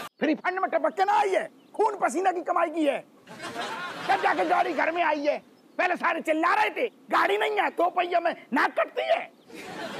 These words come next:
अब चार पहिया हो गए तो चिचिया रहे। और सुन लो कान खोल के एक बात, गाड़ी में अगर एक भी scratch, एक भी खरोंच आ गई ना, तो हम सबकी खाल ऐसे यही, यही सारे यही से खरोच खरोच के निकालेंगे।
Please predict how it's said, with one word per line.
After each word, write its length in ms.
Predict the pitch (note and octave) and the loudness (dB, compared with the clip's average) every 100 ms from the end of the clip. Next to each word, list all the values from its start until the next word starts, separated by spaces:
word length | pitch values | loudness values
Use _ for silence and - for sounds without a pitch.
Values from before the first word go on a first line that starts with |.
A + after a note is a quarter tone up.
| - - - - - - | -10 -12 -14 -14 -16 -6
अब 80 | B3+ | -6
चार 260 | - E4+ F#4 | 0 0 2
पहिया 300 | F#4+ G4+ G4+ | 0 2 2
हो 100 | G4+ | 4
गए 100 | F#4+ | 2
तो 140 | C4+ - | 0 0
चिचिया 340 | D4+ - E4+ | 0 0 0
रहे। 200 | F5 D#5+ - - - - - - - - - - - - - - - - - - | 0 -2 -8 -20 -20 -20 -16 -14 -14 -14 -12 -12 -14 -14 -16 -18 -20 -20 -12 -8
और 80 | |
सुन 160 | - C4+ | -2 2
लो 120 | D4 | 0
कान 240 | D4 D4 C#4+ | 0 -2 2
खोल 180 | C4 C4 | 0 0
के 100 | C#4 | -2
एक 120 | G#3 | 2
बात, 240 | A#3+ G3 - - - - | 0 0 -6 -20 -20 -4
गाड़ी 380 | C4+ E4 F4+ F4 | 0 2 2 2
में 100 | F4 | 2
अगर 220 | E4 D#4+ | 2 2
एक 220 | D#4+ E4+ | 2 2
भी 220 | F4 E4+ C#4+ | 2 2 2
scratch, 460 | - E4 E4+ - | 2 2 4 2
एक 180 | E4+ D#4+ | 0 0
भी 80 | E4 | -2
खरोंच 440 | - D4 D#4 D#4+ | 0 2 2 2
आ 100 | C#4+ | 0
गई 160 | B3+ C4+ | 0 0
ना, 100 | D4+ | -2
तो 120 | - | -2
हम 80 | C#4 | -2
सबकी 340 | - C4+ D#4 C4+ - | 0 -2 -2 -4 0
खाल 400 | B3 D#4 D4 E3+ _ - C#4 | 2 2 0 -2 _ -6 -2
ऐसे 240 | C#4 E4 | 0 2
यही, 280 | B3+ D#4 C4+ | 4 2 2
यही 200 | G#3 C4 | 0 0
सारे 360 | A#3+ C4 C#4+ C#4+ | 0 0 2 0
यही 160 | C#4+ | 0
से 160 | B3+ G#3+ - - - | 0 -4 -6 -10 0
खरोच 300 | F#4 G4+ - | 2 2 0
खरोच 340 | - F#4+ - | 0 2 0
के 80 | D#4+ | 0
निकालेंगे। 580 | C#4+ A#3+ A#3+ A3+ G#3 | 0 2 0 2 0